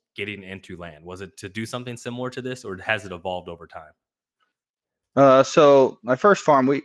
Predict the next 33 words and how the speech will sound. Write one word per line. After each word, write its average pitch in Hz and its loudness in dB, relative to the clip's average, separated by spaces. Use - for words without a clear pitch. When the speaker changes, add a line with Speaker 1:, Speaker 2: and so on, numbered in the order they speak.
Speaker 2:
I 131 4
always 104 2
loved 95 2
hunting, 95 -4
but 98 0
I 104 2
never 110 0
really 101 2
had 95 -2
a - -8
great - -4
spot 80 -6
to 82 -12
hunt. 85 -8
You 82 -10
know, 73 -6
I 92 -8
grew 104 -2
up 101 -4
on 87 -2
a - -8
farm, 98 0
but 82 -6
it - -2
was 78 -6
a - -14
cattle 90 -4
farm, 69 -10
so 98 -4
it 95 -6
wasn't 113 -2
great 92 -6
hunting. 92 -8